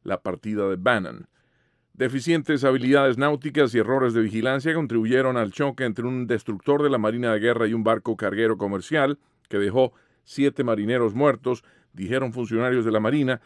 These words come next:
al anunciar que el capitán de la nave será destituido y más de una docena de marinos serán castigados.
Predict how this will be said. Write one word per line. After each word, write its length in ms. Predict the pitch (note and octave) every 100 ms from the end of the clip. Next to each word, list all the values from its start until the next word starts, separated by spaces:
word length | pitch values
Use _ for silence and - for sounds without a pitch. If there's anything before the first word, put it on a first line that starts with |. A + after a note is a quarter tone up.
| _ _ -
al 160 | F#2
anunciar 460 | G#2+ A2 C3 C3+ A2+
que 80 | A#2
el 100 | G#2
capitán 400 | G2+ F#2+ A#2+ A#2+
de 80 |
la 100 | A2+
nave 280 | A2 A#2 A2+
será 300 | G#2 A2 A2
destituido 720 | G#2+ - G#2 B2 D#3+ D3 B2+ _ _ _
y 80 | -
más 240 | A2+ A#2+
de 80 | G#2+
una 160 | A2+ A#2
docena 400 | A2 G2+ C#3+ C3
de 60 |
marinos 400 | A2 G#2 A#2 A2+
serán 260 | A2 G#2+ A2+
castigados. 720 | G#2+ - A#2 D3 G2 B1 -